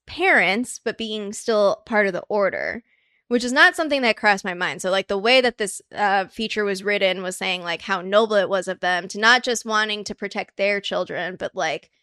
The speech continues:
all the children, all the people, and, like, putting their lives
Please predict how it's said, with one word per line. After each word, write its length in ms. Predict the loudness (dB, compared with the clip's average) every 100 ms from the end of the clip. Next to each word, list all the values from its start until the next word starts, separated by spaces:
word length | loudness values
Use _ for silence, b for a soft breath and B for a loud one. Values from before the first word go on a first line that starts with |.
| _ _ _ _ _ _
all 220 | 4 6
the 80 | 4
children, 640 | 2 2 2 0 0 0 4
all 220 | 4 4
the 80 | 0
people, 680 | -8 -6 0 2 2 0 0
and, 160 | -4 -4
like, 220 | -6 -2
putting 340 | 0 0 0
their 180 | -2 -2
lives 760 | 2 4 6 4 2 -4 -14